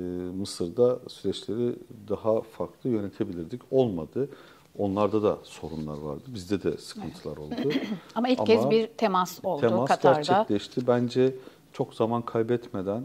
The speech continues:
Speaker 2: Hı hı.
Speaker 1: hazır, e, böyle bir tokalaşma gerçekleşmişken, hazır Sisi'nin tavrından, çünkü o fotoğraftaki, e, dikkat edersen Cumhurbaşkanı'nı hem alttan hem üstten tutan bir kavrama,
Speaker 2: Sıcak bir karşılama
Speaker 1: e,
Speaker 2: var, evet.
Speaker 1: davranış biçimi var.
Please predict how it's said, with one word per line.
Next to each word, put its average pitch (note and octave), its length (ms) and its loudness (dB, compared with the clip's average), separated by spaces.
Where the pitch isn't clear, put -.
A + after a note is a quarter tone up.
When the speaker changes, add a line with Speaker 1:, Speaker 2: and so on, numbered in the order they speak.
Speaker 2:
Hı G3+ 60 -14
hı. F#3+ 40 -10
Speaker 1:
hazır, A2+ 580 -2
e, G#2 40 -6
böyle G#2+ 280 0
bir G#2+ 260 -4
tokalaşma G2 600 -2
gerçekleşmişken, F#2+ 1040 -4
hazır A2+ 320 -2
Sisi'nin A2+ 640 -6
tavrından, G2 680 -2
çünkü - 220 -10
o F#2+ 40 0
fotoğraftaki, F#2 920 -2
e, G2 40 -4
dikkat - 320 -6
edersen G2 380 -2
Cumhurbaşkanı'nı G2 640 -4
hem A2 260 -2
alttan G#2+ 400 -2
hem G#2 140 -4
üstten F#2+ 340 -2
tutan G2 380 -4
bir - 260 -2
kavrama, F2+ 300 6
Speaker 2:
Sıcak G2+ 320 2
bir F3 220 -6
karşılama F3+ 560 -2
Speaker 1:
e, - 40 -2
Speaker 2:
var, F2+ 120 0
evet. F2+ 120 -4
Speaker 1:
davranış F#2 420 0
biçimi - 320 -10
var. C3+ 160 -6